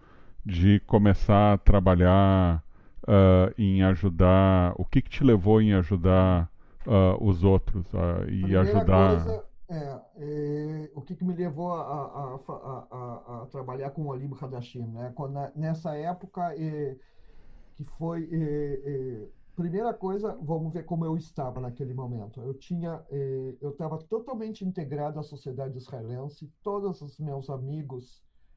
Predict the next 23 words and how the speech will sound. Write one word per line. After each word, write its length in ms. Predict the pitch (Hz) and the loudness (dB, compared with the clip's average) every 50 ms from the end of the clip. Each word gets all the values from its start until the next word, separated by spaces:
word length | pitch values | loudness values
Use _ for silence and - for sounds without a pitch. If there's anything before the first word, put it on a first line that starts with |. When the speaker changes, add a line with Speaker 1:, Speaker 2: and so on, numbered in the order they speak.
| _ _ _ _ _ - | _ _ _ _ _ -10
Speaker 2:
mais, 420 | 127 143 143 143 143 143 - _ - | -8 -8 -8 -8 -10 -12 -14 _ -12
eh, 180 | 143 139 127 123 127 | -10 -10 -10 -10 -12
cercanos, 760 | - - 156 143 - - - 160 151 147 139 135 123 120 - - | -14 -10 -10 -10 -10 -10 -10 -10 -8 -8 -8 -8 -10 -12 -12 -12
mais 280 | 135 135 135 135 - | -12 -12 -12 -12 -12
cer-, 240 | - 139 135 131 131 - 127 120 113 110 - 151 135 | -12 -12 -10 -12 -12 -14 -16 -16 -16 -18 -18 -16 -16
mais, 360 | 127 127 131 123 120 - _ 131 | -14 -12 -12 -14 -16 -18 _ -12
eh, 200 | 123 135 120 - | -12 -12 -12 -10
eh, 260 | - 139 127 117 127 123 - | -10 -10 -8 -8 -10 -12 -10
perto, 260 | - 156 147 139 135 | -10 -8 -6 -6 -4
Speaker 1:
Próximos. 480 | - 104 104 95 92 - 127 - - - | 0 2 4 4 4 10 10 10 10 10
Speaker 2:
né? 140 | - 131 - - | 6 0 -10 -8
Próximos, 540 | - 156 156 156 156 - 143 123 120 117 - | -6 -4 -4 -4 -6 -6 -8 -8 -8 -10 -10
próximos, 760 | - - 131 127 127 - - - - 127 117 117 - - - - - - - - - | -12 -14 -12 -12 -12 -12 -14 -16 -14 -12 -12 -12 -14 -18 -20 -20 -20 -18 -18 -18 -16
cercanos 500 | - - 131 - - 139 135 135 143 139 - | -14 -12 -12 -12 -10 -10 -10 -10 -10 -10 -8
é 80 | 143 131 | -8 -10
espanhol, 560 | 123 - - - 151 147 127 117 107 107 98 | -10 -12 -14 -12 -10 -10 -10 -10 -10 -12 -12
né? 180 | 95 95 110 135 117 | -14 -14 -12 -4 0
Speaker 1:
É. 280 | 104 95 90 85 85 87 90 - - - - - - - - - - | 4 4 4 4 2 -2 -6 -10 -16 -18 -18 -16 -18 -18 -18 -16 -14
Speaker 2:
Eh, 720 | 127 131 135 135 135 135 131 135 135 131 131 131 127 - 147 143 139 139 139 139 | -10 -8 -6 -6 -6 -6 -6 -6 -6 -6 -8 -10 -12 -14 -14 -14 -14 -12 -10 -10
mais 260 | 147 151 151 - _ | -10 -10 -10 -12 _
próximos 640 | - 160 156 156 156 151 - - 143 143 135 - _ _ | -12 -8 -8 -8 -8 -8 -10 -12 -10 -10 -12 -14 _ _
eram 400 | - 165 165 160 160 160 156 147 | -8 -6 -4 -4 -4 -4 -6 -8
israelenses, 1080 | 143 135 - - 143 131 123 123 127 131 135 147 160 175 - - - - - - - | -10 -12 -12 -12 -12 -10 -10 -10 -10 -10 -10 -12 -12 -8 2 8 8 10 10 10 8